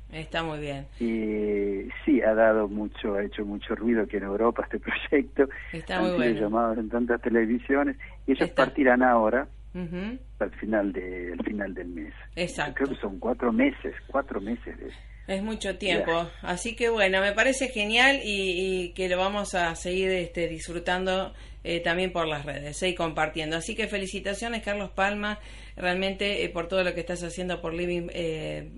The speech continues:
Speaker 1: for Peace y por el World Peace Forum, ¿no? A nivel internacional. Así que bueno, hasta
Speaker 2: Gracias
Speaker 1: la próxima
Speaker 2: a ustedes.
Speaker 1: y, y quedamos a, a disposición para continuar, ¿sí?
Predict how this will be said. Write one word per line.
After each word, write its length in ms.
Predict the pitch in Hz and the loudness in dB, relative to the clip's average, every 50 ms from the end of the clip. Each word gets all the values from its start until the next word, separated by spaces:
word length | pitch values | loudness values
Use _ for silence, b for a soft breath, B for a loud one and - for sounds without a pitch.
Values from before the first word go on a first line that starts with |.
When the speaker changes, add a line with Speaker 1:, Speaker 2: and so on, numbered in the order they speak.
| - 160 - | -14 -14 -8
Speaker 1:
for 240 | - 175 170 165 - | -4 -4 -4 -4 -2
Peace 420 | - 196 214 233 240 233 226 202 | -2 0 2 2 2 2 2 0
y 120 | 185 170 156 | 0 0 0
por 180 | 147 165 160 | 0 0 2
el 220 | 160 156 156 156 151 | 2 0 0 -4 -2
World 240 | 160 180 180 175 175 | 0 0 0 0 0
Peace 180 | 170 170 165 - | -4 -6 -4 -2
Forum, 320 | 185 170 160 151 147 147 151 | 0 0 0 0 -2 -4 -2
¿no? 140 | 160 175 180 | 0 0 0
A 80 | 170 | 0
nivel 260 | 160 160 160 170 165 165 | 0 -2 -2 -2 -4 -4
internacional. 680 | 156 156 160 147 147 147 - - 147 143 131 131 139 - b b b b b b b b b b b b b b - - - - - | -4 -6 -6 -8 -8 -10 -10 -10 -10 -8 -8 -10 -12 -14 b b b b b b b b b b b b b b -18 -18 -16 -8 -4
Así 260 | 170 180 - - 220 | -2 -2 -2 -2 2
que 120 | 233 233 | 4 6
bueno, 200 | 226 220 208 214 | 6 6 6 6
hasta 160 | 214 226 226 233 | 6 6 8 8
Speaker 2:
Gracias 100 | 240 240 | 8 8
Speaker 1:
la 40 | 254 277 | 8 6
próxima 300 | 285 - - 277 277 262 | 6 6 6 6 8 10
Speaker 2:
a 40 | |
ustedes. 200 | 247 233 214 - | 10 10 8 6
Speaker 1:
y, 340 | 214 214 208 208 208 202 196 | 4 2 4 4 4 2 0
y 60 | 190 | 0
quedamos 400 | - 208 208 226 233 233 220 - 214 | 0 4 6 6 6 6 4 4 6
a, 800 | 196 190 190 185 185 180 180 175 175 170 170 165 165 165 - 160 | 6 8 8 8 8 8 8 6 6 4 2 2 0 -2 0 0
a 80 | 180 185 | 0 0
disposición 580 | 190 180 - 190 185 - 185 185 220 214 202 | 0 0 0 -2 0 0 -2 -2 -2 -2 0
para 240 | 190 180 175 170 170 | 2 2 2 2 2
continuar, 480 | 170 165 160 165 165 156 147 139 143 139 | 0 -2 -2 -2 -4 -6 -6 -8 -8 -8
¿sí? 300 | - 202 233 240 220 | -4 -4 -4 -4 -6